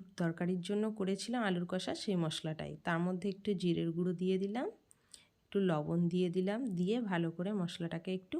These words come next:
কষিয়ে নেব। নিয়ে তার মধ্যে মটরশুঁটির যে পেস্টটা তৈরি করে নিয়েছি,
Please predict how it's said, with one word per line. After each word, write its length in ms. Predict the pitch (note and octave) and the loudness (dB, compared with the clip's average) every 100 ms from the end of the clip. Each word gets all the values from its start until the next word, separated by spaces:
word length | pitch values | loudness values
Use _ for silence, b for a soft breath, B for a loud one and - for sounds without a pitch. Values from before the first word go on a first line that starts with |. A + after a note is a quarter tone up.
| - | 2
কষিয়ে 420 | F#3 F3+ - D#3+ | 2 2 0 -2
নেব। 220 | D3 C#3+ C#3 - b b b b b - | -2 -6 -10 -12 b b b b b -4
নিয়ে 280 | G#3 B3+ A3 A#3 | 0 2 0 0
তার 240 | G3 E3 E3 | 0 2 2
মধ্যে 360 | E3+ F3+ E3+ B3 | 2 0 0 0
মটরশুঁটির 800 | D4 E3+ D#3 F3 F3 G3 F#3 B3+ A3 | 0 0 -2 -4 -4 -6 -2 -2 -2
যে 120 | F#3+ | -2
পেস্টটা 580 | F#3 F3 F3 F3 - G#3+ G3 | 0 0 0 -2 -4 -4 -2
তৈরি 340 | F#3 E3+ E3+ | 0 2 0
করে 240 | E3+ E3+ E3+ | 0 0 0
নিয়েছি, 480 | E3+ E3+ F3 - | 2 0 -2 -2